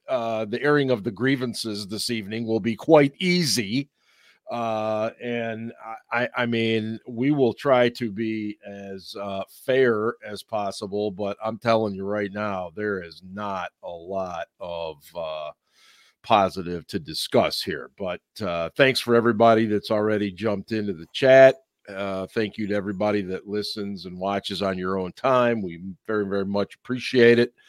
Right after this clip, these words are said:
And we'll do our best to give you, uh, informed, educated opinions tonight on the Steelers, and, uh, try to, try to look ahead to next week. It just, it's hard to believe there's three games left still. It's just such a weird feeling. But,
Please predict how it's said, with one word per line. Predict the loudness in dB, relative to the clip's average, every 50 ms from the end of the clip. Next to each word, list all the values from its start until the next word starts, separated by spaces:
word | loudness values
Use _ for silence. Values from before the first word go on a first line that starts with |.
| _ _ -20 -20 -20 -20 -20 _ _ -8
And | -6 -4 -4 -4 -4
we'll | -4 -4 -2
do | -2 -2 0 2
our | 2 2 2
best | 0 0 0 0 0 -2 -4 -8
to | -12 -8
give | -4 -4 -4 -2 0
you, | 0 2 2 4 2 2 2 2 2
uh, | 0 0 -2 -2 -2
informed, | -4 -4 -4 -6 -4 -2 -2 0 0 0 0
educated | -2 -2 -4 -2 0 2 2 2 2 0
opinions | -2 0 2 2 4 4 4 2 0 -2 -6
tonight | -2 4 6 6 8 8
on | 8 6 6 4 2
the | 0
Steelers, | -2 -2 0 2 4 6 6 6 4 2 0 -2 -2
and, | -2 0 0 -2 -2 -2 -2
uh, | 0 0 0 0 0 -2 -2 -2 -4 -2
try | 2 6 6 8 8 6
to, | 6 2 0
try | 4 8 8 10 12
to | 10
look | 10 8 6 6
ahead | 6 4 6 4 4
to | 2 2
next | 2 2 2 0 -2 0 2
week. | 4 4 4 2 0
It | -6 -10 -6
just, | -6 -6 -6 -6 -8 -10 -12 -18 -20 _ _ _ -12
it's | -12 -8 0
hard | 2 4 4 4
to | 2
believe | 2 2 2 2
there's | 0 -2 -6 -8
three | -6 -6 -6 -4
games | -2 -2 -2 -2 -4 -4 -6
left | -8 -10 -10 -10 -12 _ -16
still. | -14 -12 -10 -10 -8 -8 -8 -10
It's | -10 -12 -12 -12
just | -12 -12 -10 -8
such | -8 -8 -8 -8
a | -10 -10
weird | -8 -6 -8 -8 -8
feeling. | _ -8 -8 -6 -6 -6 -8 -10 -12
But, | -12 -10 -10 -10